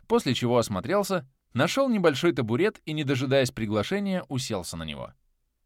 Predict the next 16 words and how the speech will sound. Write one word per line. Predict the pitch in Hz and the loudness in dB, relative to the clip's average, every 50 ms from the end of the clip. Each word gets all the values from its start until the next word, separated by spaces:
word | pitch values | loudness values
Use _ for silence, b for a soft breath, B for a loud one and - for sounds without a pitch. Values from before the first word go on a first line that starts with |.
| _ _ _ | _ _ _
Если | 87 87 98 104 101 - 107 104 | -6 -4 -2 -2 -2 0 0 0
отшельница | 107 - - 131 131 127 123 110 - - 113 110 | 0 0 0 0 0 0 0 -2 -2 -2 -2 -2
сидит | - - 139 127 120 - - | -2 -2 -2 -2 -2 -2 -2
в | 90 | -4
моем | 98 104 101 98 | -2 -2 -2 -2
присутствии, | 90 104 101 - 180 196 185 - 202 202 190 | -2 -4 -2 -2 -4 -6 -6 -4 -4 -4 -4
почему | - - - - - 240 247 240 | -4 -4 -4 -2 -2 -2 -2 0
я | 233 233 220 | 0 0 0
должен | 175 127 120 107 - 110 110 104 | 2 2 0 0 0 -4 -6 -6
стоять? | - - 117 131 110 - - - _ _ _ _ _ _ _ _ _ _ _ _ _ _ _ _ _ _ _ _ _ _ _ _ _ _ | -6 -6 -4 -4 -4 -6 -8 -14 _ _ _ _ _ _ _ _ _ _ _ _ _ _ _ _ _ _ _ _ _ _ _ _ _ _
До | - 80 82 90 90 | -14 -6 -6 -4 -2
того, | - 98 98 110 123 | 0 0 0 0 0
как | 123 120 110 - | 0 -2 -4 -2
я | 120 117 117 | 2 2 2
попал | - 117 110 - 180 214 202 | 2 2 0 0 0 0 0
сюда, | - - 104 80 67 62 - | -2 -6 -8 -8 -8 -10 -10